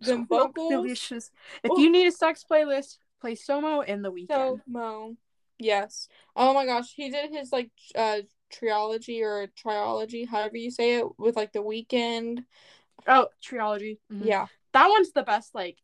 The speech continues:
Speaker 2: getting on album. Like, his, his first few albums. The ones that are, like, been coming out more lately is, like, more of, like, party.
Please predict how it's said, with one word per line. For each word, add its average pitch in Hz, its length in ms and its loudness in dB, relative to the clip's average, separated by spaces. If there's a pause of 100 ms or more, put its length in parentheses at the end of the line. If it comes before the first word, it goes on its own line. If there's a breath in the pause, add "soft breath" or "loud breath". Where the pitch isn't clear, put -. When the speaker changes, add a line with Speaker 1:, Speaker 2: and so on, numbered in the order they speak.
(220)
Speaker 2:
getting 196 240 -6
on 185 140 -12
album. 175 260 -10
Like, 180 220 -10
his, 220 280 -10 (260)
his 311 160 -2
first 269 340 4
few 214 120 -2
albums. 175 420 -6 (300)
The 254 60 -8
ones 311 220 2
that 349 160 -2
are, 302 160 0
like, 220 220 -4
been 214 120 -10
coming 220 260 -10
out 196 180 -4
more 208 260 -10
lately 190 240 -6
is, 202 100 -10
like, 175 140 -8
more 190 160 -10
of, - 60 -10
like, - 200 -14
party. - 460 -12